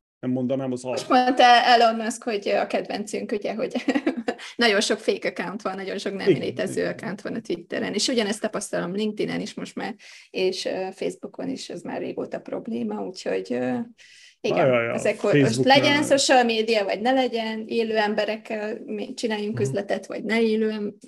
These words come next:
Speaker 2: em, saját kom-, ö, közösséget építsünk, vagy valamilyen közösségi platformra lépjünk be, ezek nagy kérdések, szerintem ez átalakulóban van.
Speaker 1: Szerintem nem.
Speaker 2: Úgyhogy, ö,
Speaker 1: Szerintem az a legtöbb, hogy mikor magadnak építesz valamit.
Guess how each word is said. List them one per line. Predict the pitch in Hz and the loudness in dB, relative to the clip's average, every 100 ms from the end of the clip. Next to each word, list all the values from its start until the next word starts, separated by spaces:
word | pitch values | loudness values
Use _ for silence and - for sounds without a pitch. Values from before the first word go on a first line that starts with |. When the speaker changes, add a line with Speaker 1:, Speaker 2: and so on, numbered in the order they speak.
| - | -12
Speaker 2:
em, | - 240 202 - - | -10 -8 -10 -12 -14
saját | - 226 226 226 | -2 2 2 2
kom-, | - 226 214 220 | -2 -4 -4 -4
ö, | 202 196 | -4 -2
közösséget | 220 214 220 220 196 214 | 0 0 0 -2 -2 -2
építsünk, | 202 - - - - - | -4 -4 -8 -8 -10 -10
vagy | - 160 170 - - - | -12 -12 -12 -16 -20 -10
valamilyen | 170 - - 226 | -8 -6 -8 -8
közösségi | - 226 226 220 208 214 226 220 240 262 | -4 -4 -2 -2 -2 -2 -4 -2 -4 -6
platformra | - 214 214 220 233 240 | -4 -4 -4 -6 -4 -2
lépjünk | 220 208 208 226 | 0 0 -2 -6
be, | 233 | -2
ezek | 220 220 233 | -2 -2 -4
nagy | 233 - | -6 -8
kérdések, | - - - 208 - - | -8 -6 -6 -6 -8 -8
szerintem | 208 208 214 202 | -10 -10 -8 -8
ez | 202 | -6
átalakulóban | 196 - 185 190 - 220 202 - 226 | -6 -6 -10 -12 -12 -10 -8 -4 -4
van. | 247 226 240 - _ _ _ | -2 -2 -4 -8 _ _ _
Speaker 1:
Szerintem | - 247 247 208 | 2 4 4 2
nem. | 127 | 2
Speaker 2:
Úgyhogy, | 117 220 220 240 | -2 -4 -4 -4
ö, | 233 | -4
Speaker 1:
Szerintem | 226 202 190 202 175 208 | 0 2 4 4 4 2
az | 170 | 4
a | |
legtöbb, | 180 143 135 | 4 4 -2
hogy | - | -6
mikor | 131 127 | -4 0
magadnak | 127 113 113 113 | 0 0 -4 -6
építesz | 120 - - - | -10 -12 -14 -14
valamit. | - - - | -14 -14 -18